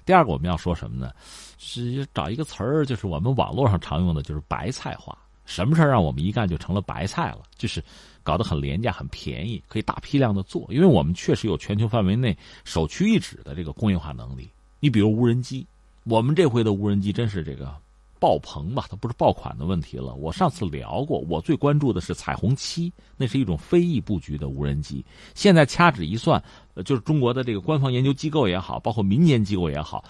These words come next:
研究的这种无尾的飞翼布局的无人机，恐怕有七八种之多。全球范围内还有谁跟我们能相提并论？没了。我们一搞这个东西，理论原理一掌握，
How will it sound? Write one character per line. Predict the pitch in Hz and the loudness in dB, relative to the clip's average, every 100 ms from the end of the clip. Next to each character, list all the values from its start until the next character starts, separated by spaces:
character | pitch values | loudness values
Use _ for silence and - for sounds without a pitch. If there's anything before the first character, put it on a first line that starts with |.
| - | -14
研 | - 98 117 | 0 2 4
究 | 123 | 4
的 | 113 | 2
这 | 107 95 | 0 0
种 | 80 69 - - | -2 -8 -12 -8
无 | 98 127 | 0 4
尾 | 120 65 53 | 4 2 -6
的 | 64 | -12
飞 | - 160 | -2 2
翼 | 151 113 | 2 2
布 | 98 95 | 0 -2
局 | 82 | -2
的 | 92 | -2
无 | 82 87 | -2 -2
人 | 85 | -2
机， | 87 85 | -4 -6
恐 | - 82 | -4 0
怕 | 117 | 0
有 | |
七 | - - | 0 0
八 | - 151 | 2 2
种 | - - | -2 -12
之 | 64 | -18
多。 | - 50 _ _ _ - | -18 -20 _ _ _ -10
全 | - 127 165 | 0 4 4
球 | 147 | 4
范 | 143 113 | 4 2
围 | 117 | 2
内 | 113 | -2
还 | - 156 | 4 4
有 | |
谁 | - 113 | 4 0
跟 | 98 | -4
我 | 78 | -6
们 | 69 76 - - | -10 -14 -20 -2
能 | 98 | 2
相 | 101 95 | 2 2
提 | 87 85 | 0 -2
并 | 80 73 | -4 -4
论？ | 69 | -4
没 | 71 67 | -2 -2
了。 | 104 104 - _ _ _ _ | -4 -6 -12 _ _ _ _
我 | 104 110 | 2 4
们 | 170 | 4
一 | 175 | 2
搞 | 87 82 | 2 0
这 | 104 | 0
个 | 107 | 2
东 | 107 | 2
西， | 95 | 2
理 | 85 90 85 | 2 2 2
论 | 127 117 | 2 2
原 | 101 135 | 0 0
理 | 113 | 0
一 | 87 | -2
掌 | 107 60 73 | -2 -4 -4
握， | 82 | -6